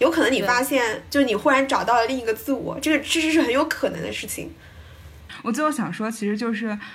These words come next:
Speaker 3: 我在跟孟凡交流过那个关于我在二十六七岁开始思考人生之后，我后来就送给他他最喜欢作家一本书，就是格非的书。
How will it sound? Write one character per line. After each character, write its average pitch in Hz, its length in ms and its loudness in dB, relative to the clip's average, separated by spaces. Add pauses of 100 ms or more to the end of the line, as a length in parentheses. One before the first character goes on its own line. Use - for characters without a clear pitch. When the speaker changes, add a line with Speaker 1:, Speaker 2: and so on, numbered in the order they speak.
Speaker 3:
我 214 100 0
在 240 220 2
跟 240 120 -2
孟 254 140 2
凡 170 180 -2
交 208 200 0
流 202 160 0
过 196 180 -2
那 202 140 -2
个 175 200 -4
关 220 240 -4
于 175 140 -2
我 165 100 -4
在 170 80 -4
二 220 160 -2
十 202 80 -4
六 208 140 -2
七 208 180 -4
岁 202 160 -4
开 196 200 -6
始 190 60 -6
思 190 140 -10
考 190 140 -6
人 143 200 -6
生 185 200 -4
之 208 140 -4
后， 226 220 -6 (220)
我 196 60 -10
后 202 100 -2
来 233 80 0
就 240 160 -4
送 240 200 -4
给 202 80 0
他 185 160 -6
他 202 100 -2
最 226 100 -2
喜 208 120 -4
欢 151 120 -6
作 208 160 -4
家 180 200 -2
一 180 40 -6
本 170 220 -8
书， 165 240 -8
就 175 60 -6
是 180 80 -4
格 160 180 -10
非 190 140 -6
的 220 160 -4
书。 - 340 -12